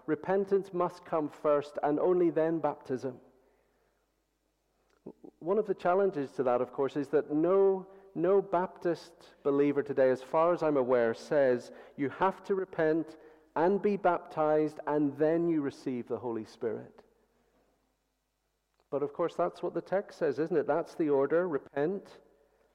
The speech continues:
and be baptized, and you will receive the gift of the Holy Spirit. No, the, the important point is not exactly the strict order, but that all things must be present.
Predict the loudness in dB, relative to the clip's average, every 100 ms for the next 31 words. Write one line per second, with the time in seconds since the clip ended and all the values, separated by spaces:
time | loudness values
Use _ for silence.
0 | _ 2 2 2 2 0 -2 -2 2 2
1 | 2 -2 -8 -20 -20 _ _ _ _ _
2 | _ -2 2 4 2 0 0 0 2 -2
3 | -2 -2 -2 -2 -2 -2 -2 -8 -8 -6
4 | -6 -6 -8 -6 -4 -6 -10 -20 _ _
5 | _ _ _ _ _ _ _ _ _ -8
6 | -2 0 2 0 2 2 2 0 0 0
7 | 0 0 0 0 -2 -4 -2 -2 -2 -4
8 | -4 -4 -8 -4 -4 0 0 2 0 2
9 | 0 0 0 0 2 -2 -2 -2 0 -2
10 | -6 -18 -20 -20 _ -6 -4 -6 -4 0
11 | 0 0 -6 -8